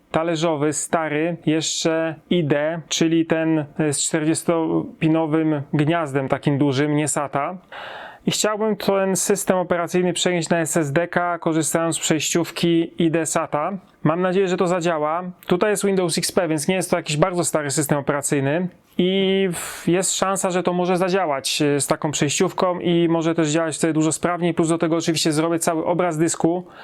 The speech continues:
bo zależy mi na tym, żeby ten po prostu sprzęt nie padł przez przypadek. Tak jak widzicie, jeżeli chodzi o sam ten komputer, no to on tutaj ma tak śmiesznie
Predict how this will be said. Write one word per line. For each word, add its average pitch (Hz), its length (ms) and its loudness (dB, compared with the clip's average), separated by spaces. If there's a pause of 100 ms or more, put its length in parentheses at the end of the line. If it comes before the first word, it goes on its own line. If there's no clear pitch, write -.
(400)
bo 175 80 2
zależy 190 280 0
mi 180 60 2
na 180 80 2
tym, 175 100 2
żeby 170 140 2
ten 170 140 2
po 170 120 0
prostu 165 240 0
sprzęt 165 560 -2
nie 175 160 2
padł 143 440 -2
przez 165 200 0
przypadek. 160 680 -2
Tak 233 100 2
jak 202 120 -2
widzicie, 208 300 2
jeżeli 196 300 2
chodzi 190 180 2
o 190 40 2
sam 214 200 0
ten 180 180 0
komputer, 180 440 0
no 180 120 0
to 175 220 0
on 175 80 -2
tutaj 170 240 2
ma 165 180 0
tak 160 180 -4
śmiesznie 165 640 0